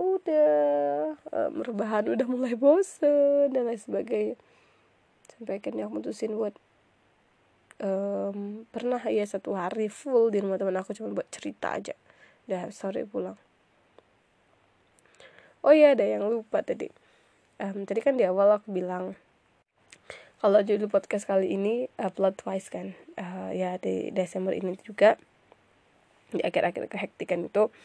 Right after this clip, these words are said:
eh, dan di bulan-bulan yang tadi, sebenarnya aku rangkum itu ada juga problem-problem, ya, gitulah ya. Namanya manusia, nggak mungkin ternyata terhindar dari konflik.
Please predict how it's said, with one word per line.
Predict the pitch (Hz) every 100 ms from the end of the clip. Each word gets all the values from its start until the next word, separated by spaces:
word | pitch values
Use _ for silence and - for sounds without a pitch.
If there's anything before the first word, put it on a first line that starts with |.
| - - - _ _ _ -
eh, | 190
dan | 185
di | 185 190
bulan-bulan | 196 190 202 190 190
yang |
tadi, | 190 180 190 208
sebenarnya | - 214 180 175 185
aku | -
rangkum | 180 185 196
itu | 202
ada | 190 196
juga | 202
problem-problem, | - 190 185 190 185 180 190 190 208 262 294 285 269 - -
ya, | 226 240
gitulah | 202 180 - -
ya. | 196 208 - - - - _ -
Namanya | - 180
manusia, | 185 180 - 190
nggak | 185 -
mungkin | 185 185 196
ternyata | 185 202 190
terhindar | - 190 196 180
dari | 180 185
konflik. | 196 185 -